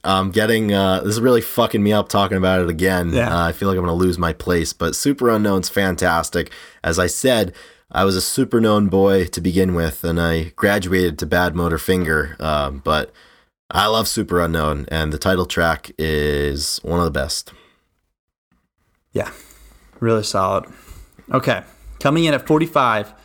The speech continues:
Speaker 2: another Alice in Chains song. It's been,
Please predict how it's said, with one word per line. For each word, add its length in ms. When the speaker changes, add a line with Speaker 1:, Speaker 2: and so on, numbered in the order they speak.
Speaker 2:
another 220
Alice 340
in 80
Chains 360
song. 240
It's 100
been, 500